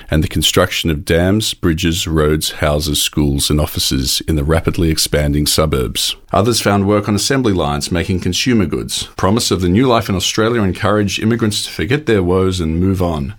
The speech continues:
If conflicts raged between people from ethnic groups, threats of being sent home were made by the leaders.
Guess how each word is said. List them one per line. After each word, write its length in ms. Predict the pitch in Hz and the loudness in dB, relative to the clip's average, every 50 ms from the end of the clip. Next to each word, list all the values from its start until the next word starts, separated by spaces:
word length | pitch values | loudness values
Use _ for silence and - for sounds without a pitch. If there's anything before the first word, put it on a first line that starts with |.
| - | -14
If 120 | - - - | -14 -14 -6
conflicts 500 | - 92 92 95 - 101 98 90 - - | -2 -2 -2 0 0 0 0 0 -2 0
raged 420 | 90 87 95 104 110 107 107 - | 2 4 4 4 4 2 0 -4
between 320 | - 92 - 101 98 98 92 | -4 -4 0 0 0 2 2
people 240 | - 113 113 113 | 0 0 0 0
from 180 | 98 - 101 92 | -2 0 0 0
ethnic 340 | 95 113 110 - 107 87 - | 2 0 0 0 -2 -4 -2
groups, 340 | - 104 95 90 - - - | 0 0 0 0 -2 -6 -6
threats 340 | - - 123 123 - - | -2 0 0 0 0 -2
of 140 | - 98 90 | -4 -2 -2
being 180 | 95 92 87 85 | 0 0 0 0
sent 400 | - - - - 135 127 110 - | 0 -2 0 0 0 0 0 -2
home 540 | - - - 110 104 98 87 78 73 71 - | -4 -4 0 0 2 2 0 0 -2 -4 -6
were 140 | - 76 76 | -6 -4 -2
made 260 | 78 76 76 76 78 | -2 -2 -2 -2 -2
by 140 | 73 71 73 | -2 -2 -2
the 100 | 71 73 | -2 -2
leaders. 580 | 76 80 87 92 85 - 71 64 - - - | 0 0 0 0 0 0 -2 -2 -4 -6 -10